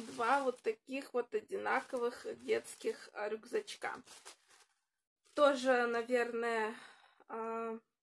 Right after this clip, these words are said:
не знаю, пока буду распаковывать и это.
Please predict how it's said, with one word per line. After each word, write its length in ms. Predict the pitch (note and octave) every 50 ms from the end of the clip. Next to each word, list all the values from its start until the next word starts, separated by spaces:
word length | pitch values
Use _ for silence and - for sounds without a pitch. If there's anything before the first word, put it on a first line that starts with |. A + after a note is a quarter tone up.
| _ _ _ _ _ _ _ _ _ _ _ _ _ _ _ _ _
не 120 | B3 A3+
знаю, 320 | A3 G#3+ A#3 A3 G#3+ F#3 - -
пока 240 | - - _ A#3 A3
буду 300 | A3 A3+ G#3+ A3 - A3+
распаковывать 680 | A#3+ - - - A#3 - _ A#3 A3 G#3+ G#3 A3 - -
и 40 | C#4
это. 240 | D4 G4+ A#4+ -